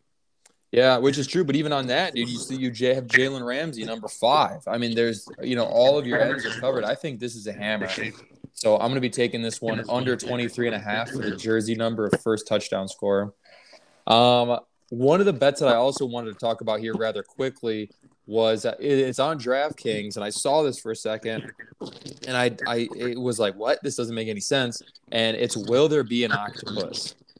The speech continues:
Yes, plus fourteen hundred. No, minus twenty-five hundred. Now, again, if you're anything like me, you're thinking, you know, "What does this mean? Does that mean someone's gonna come out onto the field, you know, Detroit Red Wings style and throw an octopus onto the field?"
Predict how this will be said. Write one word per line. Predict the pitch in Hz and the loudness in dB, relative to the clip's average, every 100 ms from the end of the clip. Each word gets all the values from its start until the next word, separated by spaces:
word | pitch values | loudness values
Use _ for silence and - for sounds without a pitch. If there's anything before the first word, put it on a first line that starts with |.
| _ _ | _ _
Yes, | 104 113 127 156 - - | -2 4 4 2 -4 -8
plus | 147 135 135 | 0 0 0
fourteen | - 131 131 - 135 123 | -2 -2 -2 -4 -10 -6
hundred. | 120 113 113 110 - 117 107 | -4 -2 -2 -2 -6 -6 -4
No, | 101 110 117 117 110 117 | 0 4 4 4 -2 -6
minus | 107 107 113 107 | -4 -4 -4 -6
twenty-five | - 117 107 101 92 98 | -4 -2 -2 -2 -2 -2
hundred. | 104 98 92 101 101 101 - - _ _ _ _ - | -4 -6 -6 -6 -8 -10 -12 -16 _ _ _ _ 2
Now, | 117 117 113 113 - - - _ - | 4 6 4 -2 -8 -14 -20 _ 0
again, | 127 113 | 2 2
if | 104 | 2
you're | 120 127 | 2 2
anything | 131 131 127 | 0 -4 -2
like | 120 113 | -2 -2
me, | 120 | -4
you're | 131 123 | -4 -4
thinking, | 117 123 117 | -4 -6 -4
you | 113 | -4
know, | 113 104 | -4 -2
"What | 110 | -4
does | 107 | -4
this | 107 - | -8 -8
mean? | 117 | -6
Does | 107 98 | -6 -2
that | 107 | -2
mean | 110 110 107 | -2 -10 -10
someone's | - 123 117 | -4 -4 -4
gonna | 110 107 | -6 -8
come | - 120 | -4 0
out | 113 113 | 4 4
onto | 113 | 2
the | 107 | -2
field, | - 120 117 113 101 | -4 0 2 2 -2
you | 117 | -6
know, | 104 | -4
Detroit | 101 101 123 110 | -6 0 2 4
Red | 110 113 | 4 2
Wings | 120 113 | 0 -2
style | - 123 123 | -2 0 -2
and | 113 | -4
throw | - 117 | -2 -2
an | |
octopus | 87 104 117 131 147 143 | 0 -2 -4 -2 -2 0
onto | 139 131 | 0 0
the | 123 | -4
field?" | - 139 143 139 | -2 2 2 0